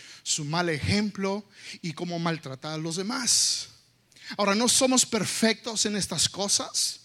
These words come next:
¿verdad? Y, y este mensaje es no para que usted se sienta, "Uh, no, pues, ¿para qué vine hoy en día? Ahora me siento mal." No se preocupe.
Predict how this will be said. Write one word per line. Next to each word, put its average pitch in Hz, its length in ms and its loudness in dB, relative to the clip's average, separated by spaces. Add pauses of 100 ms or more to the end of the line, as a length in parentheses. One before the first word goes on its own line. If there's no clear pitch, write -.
(220)
¿verdad? 185 320 0
Y, 208 160 2 (220)
y 185 100 2
este - 240 4
mensaje 214 400 2
es 208 100 0
no 202 160 2
para 214 220 6
que 196 100 -2
usted 196 220 2
se 175 160 2
sienta, 214 360 2
"Uh, 359 840 6
no, 220 340 0
pues, 175 140 0
¿para - 180 -6
qué 185 140 2
vine 175 300 0
hoy 165 240 0
en 160 100 -4
día? 143 300 -2 (800)
Ahora 156 240 -4
me 170 120 -2
siento 160 340 0
mal." 120 600 0 (1300)
No 139 120 -4
se 165 160 2
preocupe. 131 840 -2